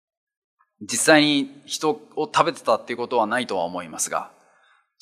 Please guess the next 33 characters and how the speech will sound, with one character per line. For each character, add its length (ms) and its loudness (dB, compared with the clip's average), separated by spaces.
こ 140 4
の 120 8
よ 140 6
う 40 2
な 340 2
ぐ 100 -2
ら 120 8
い 120 6
そ 100 0
の 100 0
人 220 -2
を 40 4
食 220 -2
い 60 4
物 200 2
に 80 2
し 60 -2
て 80 -10
た 100 4
っ 80 -4
て 60 -12
こ 100 -10
と 80 -14
で 40 -14
す 80 -12
よ。 100 -16
自 180 -8
分 160 0
た 100 0
ち 100 -4
の 100 -6
こ 100 -6
の 260 -6